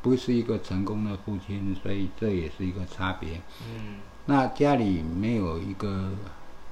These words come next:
Speaker 1: 给你很好的那种鼓励之路。
Speaker 2: support。嗯。
Speaker 1: 后来去了阳光，慢慢的、逐渐的拾回自己的信心啊，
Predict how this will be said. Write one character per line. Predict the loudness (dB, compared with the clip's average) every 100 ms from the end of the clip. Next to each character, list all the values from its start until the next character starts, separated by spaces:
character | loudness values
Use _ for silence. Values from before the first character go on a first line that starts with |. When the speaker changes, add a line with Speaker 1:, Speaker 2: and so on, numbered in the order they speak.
| -10 -12 -14 -14 -12 -12 -12 -12 -12 -8 -4
Speaker 1:
给 | 2
你 | 4 4
很 | 2 -2 -2
好 | 0 -2
的 | -2 -2
那 | 0 0
种 | 0 -2
鼓 | -6 -4
励 | -2 -2
之 | -2
路。 | -4 -4
Speaker 2:
support。 | -2 -2 0 -4 -6 -8 -10 -10
嗯。 | -10 -10 -10 -10 -10 6
Speaker 1:
后 | 12
来 | 12 12
去 | 10 8 10
了 | 10
阳 | 8 4 4
光， | 4 4 4 2 0 -2 -6 -12 -12 -14 -8 6
慢 | 8
慢 | 12 12 12
的、 | 10 8 6 2
逐 | 6 8 8
渐 | 8 6 6 4
的 | 4 0
拾 | -4 -6 -2 -2 0
回 | 0 -2 -4
自 | -4
己 | -2 -2 -6 -8
的 | -6 -4 -6 -10 -8 -4 0 0 0 0 -2 -6 -8 -6 -4 -4
信 | 0 2 4 2
心 | -2 0 2 2
啊， | 0